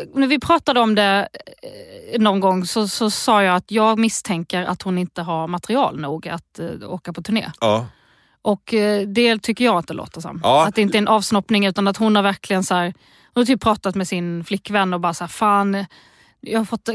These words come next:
Speaker 1: kolla vad kul, men så här, jag har, borde jag liksom haka på det här?" Eller så här, "Jag har ju inte material", och så börjar hon
Speaker 2: Nej.
Speaker 1: få ångest. För att det är ju ganska mycket lättare att göra så här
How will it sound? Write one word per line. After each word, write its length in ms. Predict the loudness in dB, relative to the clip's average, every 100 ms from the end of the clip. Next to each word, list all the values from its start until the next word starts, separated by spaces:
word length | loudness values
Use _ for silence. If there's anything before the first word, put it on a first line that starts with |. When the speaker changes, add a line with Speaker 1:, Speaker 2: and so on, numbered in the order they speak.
| -6 -10
Speaker 1:
kolla 300 | -2 2 2
vad 140 | 2 0
kul, 420 | 0 0 0 -2
men 240 | -2 -2
så 100 | 0
här, 60 | -2
jag 100 | 0
har, 300 | 2 2 0 -2
borde 200 | -2 0
jag 180 | 0 -2
liksom 260 | -4 -2
haka 220 | -2 -2
på 220 | 0 2 2
det 80 |
här?" 260 | 2 0 0
Eller 140 | -4
så 100 | -4
här, 60 | -4
"Jag 60 | 0
har 160 | 0
ju 60 | 0
inte 120 | -2
material", 380 | -6 -4 -2 -2
och 80 | -4
så 80 | -4
börjar 120 | 0
hon 100 | 2
Speaker 2:
Nej. 100 | 4
Speaker 1:
få 60 | 4
ångest. 500 | 4 4 2 -2 -10 -18 -20 -16 -2
För 60 |
att 140 | -2 -2 -16 -10
det 120 | 0 4
är 40 |
ju 140 | 4
ganska 300 | 4 2 2
mycket 200 | 0 2
lättare 300 | -2 -2 -2
att 120 | -2 0
göra 200 | 0 0
så 120 | -2
här 160 | -4